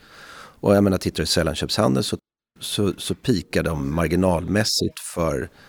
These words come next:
redan liksom tio år sedan. Så att det är liksom ingen ny företeelse. Sen har ju det här bara accelererat i, i takt med liksom pandemin som gjort att vi flyttats ytterligare kanske tre år framåt i tiden i det här skiftet.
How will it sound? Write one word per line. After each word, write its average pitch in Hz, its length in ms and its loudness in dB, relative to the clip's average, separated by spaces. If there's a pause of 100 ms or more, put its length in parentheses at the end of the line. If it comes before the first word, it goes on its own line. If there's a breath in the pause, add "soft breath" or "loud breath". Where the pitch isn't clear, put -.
(500 soft breath)
redan 78 420 0
liksom 60 280 -4
tio 73 340 -2
år 131 220 2
sedan. - 300 -6
Så - 160 -6
att - 60 -8
det 92 80 0
är 90 40 2
liksom 104 220 2
ingen 85 280 0
ny 85 220 2
företeelse. - 720 -2
Sen - 160 -4
har 127 80 4
ju 147 60 4
det 98 80 2
här 76 80 -2
bara - 220 -4
accelererat 98 1080 -2
i, - 120 -6 (400 loud breath)
i - 80 -6
takt - 320 -4
med 60 200 -4
liksom - 420 -8 (240)
pandemin 82 800 0
som - 200 -8
gjort 82 180 -4
att - 120 -4
vi 76 60 -4
flyttats - 400 -6
ytterligare - 320 -8
kanske - 280 -10 (1000 loud breath)
tre 85 220 2
år 76 140 0
framåt 62 320 -6
i - 40 -12
tiden - 440 -2
i - 60 -10
det - 100 -12
här 123 80 -10
skiftet. - 500 -16